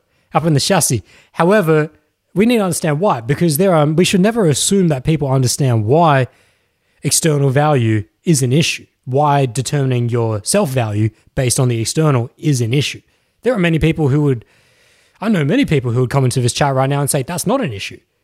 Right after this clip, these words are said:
<clears throat> We could unpack that, but I wanna unpack that now. <clears throat> Because it's not, uh,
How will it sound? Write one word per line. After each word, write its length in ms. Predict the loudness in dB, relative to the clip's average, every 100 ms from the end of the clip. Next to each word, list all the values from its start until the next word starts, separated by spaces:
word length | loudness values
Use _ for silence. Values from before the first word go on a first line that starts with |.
| _ _ _ _ -14
<clears throat> 480 | -12 -10 -12 -16 -20
We 140 | -18
could 240 | -16 -18 -8
unpack 440 | -6 -4 -6 -8
that, 200 | -14 -18 _ _ _ -8
but 100 | -4
I 80 |
wanna 260 | 0 0 -2
unpack 340 | -4 -4 -4
that 140 | -4 -6
now. 200 | -6 -10 _ _ _ _ _ _ _ _ _
<clears throat> 100 | -20 -20 -20 -20 -20 _ _ _ _ _ _ _ -20 -10
Because 320 | -6 -4 -4
it's 180 | -4 -4
not, 220 | -2 -2
uh, 320 | 0 -2 -4